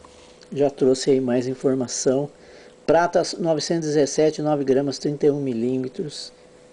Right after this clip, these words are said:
Valor, trezentos e vinte réis, mil oitocentos e trinta e três. Tipo R, B C, bem conservado, sessenta e cinco mil. M B C, duzentos e dez mil, muito bem conservada. Soberba nova, né?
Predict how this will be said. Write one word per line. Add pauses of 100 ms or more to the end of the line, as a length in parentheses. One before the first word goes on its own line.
(1000)
Valor, (380)
trezentos (100)
e
vinte
réis, (240)
mil
oitocentos
e
trinta
e
três. (500)
Tipo
R,
B
C,
bem
conservado,
sessenta
e
cinco
mil. (580)
M
B
C,
duzentos
e
dez
mil, (140)
muito
bem
conservada.
Soberba
nova,
né?